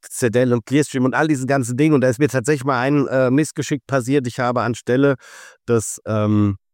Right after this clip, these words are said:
des, äh, Betrages, den ich kaufen sollte, Stücke gekauft. Ähm, und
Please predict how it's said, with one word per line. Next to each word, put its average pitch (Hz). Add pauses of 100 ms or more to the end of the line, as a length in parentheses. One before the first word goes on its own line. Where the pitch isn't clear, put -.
(180)
des, 107 (120)
äh, 95
Betrages, 131
den 120
ich 110
kaufen 107
sollte, 107 (260)
Stücke 202
gekauft. - (460)
Ähm, 110
und 120